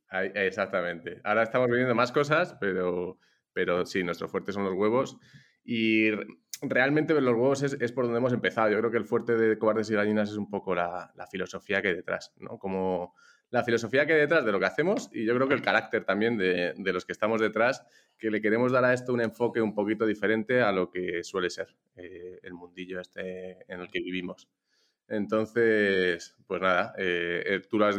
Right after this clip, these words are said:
descrito muy bien, es un poco lo que, lo que viene en la web. Ahora lo estamos ampliando un poco, estamos haciendo un poco este rollo cross-selling, como le gustaría a Curro, el rollo en inglés,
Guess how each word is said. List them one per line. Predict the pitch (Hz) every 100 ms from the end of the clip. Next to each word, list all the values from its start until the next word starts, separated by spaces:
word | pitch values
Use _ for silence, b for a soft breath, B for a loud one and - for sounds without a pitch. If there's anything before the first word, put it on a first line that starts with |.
| 101
descrito | 101 - 95 95
muy | 95 95
bien, | 117 123
es | 92 -
un | 98
poco | 92 92
lo | 90
que, | 87 90
lo | 90
que | 90
viene | 92 95
en |
la | 92
web. | 92 127 - b b b b _ _ _ _ -
Ahora | 117 107
lo | 113
estamos | 107 120 110
ampliando | 101 107 110 107
un | 104
poco, | 127 135 180 -
estamos | 107 101 107
haciendo | 110 104
un | 101
poco | 104 104 104 101 98 95 95 -
este | - 104
rollo | 101 101 98
cross-selling, | 107 110 117 110 123 123
como | - 95
le | 92
gustaría | 90 101 95 101 98 98
a | 95 98 -
Curro, | 110 113 127 -
el | 98
rollo | 101 101
en | 98
inglés, | 95 104 139